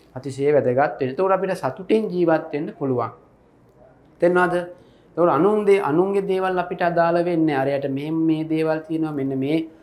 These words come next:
අ, සෙල්ලම් බඩු, මෙන්න මේ පොත්පත්, මෙන්න මේ දේවල් එහෙම තියෙනවා. අපිට වැඩක් නැහැ. ඒ නිසා අපි කරන්නට ඕනේ අපිට තියෙන දේෙන් අපේ උපරිම ප්‍රයෝජනය අරගෙන අපි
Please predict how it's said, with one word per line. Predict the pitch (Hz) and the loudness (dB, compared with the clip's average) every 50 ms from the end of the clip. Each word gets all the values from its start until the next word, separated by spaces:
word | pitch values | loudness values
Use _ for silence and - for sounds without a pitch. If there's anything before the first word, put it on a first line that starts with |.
| _ _ _ _ - | _ _ _ _ -16
අ, | - 160 156 151 156 151 151 151 156 - - - - | -12 -8 -8 -6 -6 -6 -6 -6 -6 -8 -10 -14 -6
සෙල්ලම් | - 156 156 156 156 156 156 156 160 156 | -2 0 0 0 0 0 -2 -4 -4 -2
බඩු, | 156 156 156 160 | -2 0 0 0
මෙන්න | 151 135 135 139 139 135 | 0 -2 -2 -2 -2 -2
මේ | 135 139 151 160 | -2 0 -2 -2
පොත්පත්, | 160 - 160 156 156 - 160 156 151 147 | -2 -2 -4 -4 -4 -2 -4 -4 -2 -4
මෙන්න | 143 139 139 139 135 | -6 -6 -6 -4 -4
මේ | 135 143 156 165 160 | -4 -2 -2 -2 -2
දේවල් | 156 160 165 165 165 165 160 | 0 0 0 2 2 0 0
එහෙම | 156 147 175 214 214 - | 0 -2 -4 -6 -6 -6
තියෙනවා. | - 180 170 165 156 147 139 | -4 -2 -2 -2 -2 -4 -4
අපිට | - 190 190 | -4 -4 -2
වැඩක් | 208 196 196 185 190 185 - - | -2 0 0 0 0 -2 -4 -6
නැහැ. | 151 143 135 120 117 | -6 -6 -6 -6 -6
ඒ | 139 | -6
නිසා | 156 165 - 190 147 131 | -6 -4 -2 -2 -2 -2
අපි | - - 226 220 | -2 -4 -4 -2
කරන්නට | 262 247 233 220 196 165 156 147 135 139 | 0 2 2 2 2 2 0 -2 -4 -6
ඕනේ | 135 131 131 139 165 202 247 - - - - - - - - - - - | -6 -6 -4 -2 -2 -2 -2 -4 -8 -14 -20 -20 -20 -20 -20 -20 -8 -4
අපිට | 127 131 - - 214 214 247 233 226 | -4 -2 0 0 2 4 2 2 0
තියෙන | 233 208 190 180 165 160 156 143 | 0 2 2 2 2 2 0 0
දේෙන් | 147 143 143 151 170 202 190 | 0 2 2 2 0 -2 -4
අපේ | 165 151 - 170 202 262 247 | -8 -4 0 2 2 2 0
උපරිම | - - - 160 156 156 156 156 156 | -2 -4 -4 -2 -2 -2 -4 -6 -4
ප්‍රයෝජනය | - 147 139 139 139 139 139 139 139 135 | -4 -4 -4 -2 -2 -4 -4 -2 -2 0
අරගෙන | 131 127 131 131 143 165 190 | 2 2 2 2 0 -2 -2
අපි | 175 160 - 196 | -2 0 0 0